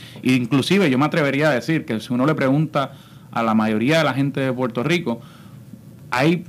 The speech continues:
posiblemente una percepción negativa de la agricultura. Ahora, a tono con añadir a esto, solo para que tengamos esto en perspectiva, y lo, y lo sé porque lo estuve trabajando recientemente,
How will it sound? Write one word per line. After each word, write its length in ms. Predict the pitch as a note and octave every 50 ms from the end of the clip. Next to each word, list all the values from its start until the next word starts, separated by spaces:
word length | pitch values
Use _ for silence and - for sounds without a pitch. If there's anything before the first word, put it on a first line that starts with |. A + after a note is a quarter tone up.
| -
posiblemente 680 | - D3 C#3 - D3+ D3+ D3+ D#3 D#3+ E3 E3+ - - C3+
una 180 | C3 C3+ C3 -
percepción 420 | D3+ D3 - D3 B2 - D#3 D3+
negativa 460 | D3 C#3 B2 A#2 G#2+ C3 D#3+ F#3 D#3+ C3
de 60 | A#2+
la 60 | A#2
agricultura. 640 | A2 G#2+ G#2+ G#2 G#2+ G2+ F#2+ A#2+ A#2 G#2+ F#2+ D#2 - - - - - - -
Ahora, 380 | - A2 A#2+ B2+ A#2+ G2 - G#2+
a 80 | A#2+ -
tono 320 | C3+ D3 E3 F#3 F#3 C#3+
con 180 | D#3+ D3 C#3+ C#3
añadir 360 | C3+ C3+ C3 B2 B2+ C#3 D3+
a 120 | D#3 E3
esto, 340 | E3+ C#3+ A#2+ - - G#2+ G#2 A2 A2 - - - - - - - - - - - - -
solo 280 | - - D3+ D#3+ E3+ D#3+
para 200 | F3+ D#3 D3 C3
que 100 | C3 A#2+
tengamos 300 | B2+ B2 B2 C3 C#3+ C#3
esto 120 | - D#3
en 40 | C#3+
perspectiva, 480 | D3 C#3 - - C3+ A#2+ - E3+ E3+
y 60 | D#3+ C3+
lo, 140 | A#2 G#2 -
y 100 | B2+ A#2
lo 120 | A2+ A2
sé 180 | - - D#3 F3+
porque 220 | F#3+ F#3 D3+ C3+
lo 60 | A#2+
estuve 220 | A2 - B2 B2+ B2
trabajando 340 | A2+ C3+ B2+ C3 C3+ C3+ C3
recientemente, 720 | C3 - C#3 C3 B2+ - D3+ D#3 D3+ C3 A2 - G#2